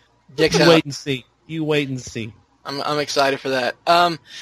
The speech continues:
Speaker 1: then we have, uh, Missandei Grey Worm having a tender moment. Uh, Tyrion looking all shocked.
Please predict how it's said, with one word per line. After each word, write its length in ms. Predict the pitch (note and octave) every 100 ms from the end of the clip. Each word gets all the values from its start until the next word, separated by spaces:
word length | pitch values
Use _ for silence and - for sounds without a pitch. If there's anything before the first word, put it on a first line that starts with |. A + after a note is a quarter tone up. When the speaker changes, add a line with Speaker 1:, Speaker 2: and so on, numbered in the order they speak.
| - -
Speaker 1:
then 100 | A#3+
we 80 | B3+
have, 340 | A#3 G#3+ G3
uh, 420 | F#3 F3+ D#3+ D3+ C3
Missandei 680 | D#3 - D#3+ D#3+ D#3 D3 B2+
Grey 180 | D3 D3
Worm 200 | D3 C#3+
having 380 | C#3+ C#3 C#3 - -
a 60 | C#3
tender 300 | - D3 C#3
moment. 460 | C#3 D3+ D#3+ - - _ _ _ _ _ _ _ _ _ _ _
Uh, 340 | - D3+ D3+ D3+
Tyrion 480 | - G3+ G3+ G3 F#3
looking 240 | F3 F3 E3
all 160 | D#3
shocked. 640 | C#3+ - F#3 G3+ - -